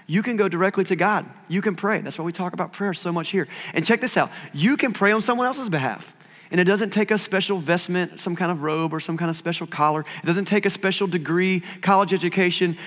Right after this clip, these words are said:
or, or background. It just takes the ability to say, "You know what? I've decided to join the kingdom of God. I've decided to make Jesus my king. Welcome to the priesthood."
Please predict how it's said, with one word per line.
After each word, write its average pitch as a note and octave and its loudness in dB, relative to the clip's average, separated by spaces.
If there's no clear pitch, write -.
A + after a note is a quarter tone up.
or, E3+ 2
or F3 2
background. D#3+ 4
It - 0
just F#3+ 0
takes G3+ 2
the G3 4
ability F#3 4
to F3+ -2
say, F3+ 2
"You D#3+ 0
know F3 2
what? F#3 2
I've D3+ 4
decided D#3+ -2
to D3+ -6
join D3+ -4
the C#3 -6
kingdom C#3+ -4
of C3 -8
God. A#2 -6
I've D3 4
decided D#3+ 2
to D#3 -2
make D3 0
Jesus C#3+ -2
my D3 0
king. A#2+ -6
Welcome - -12
to - -8
the D#3+ -14
priesthood." - -10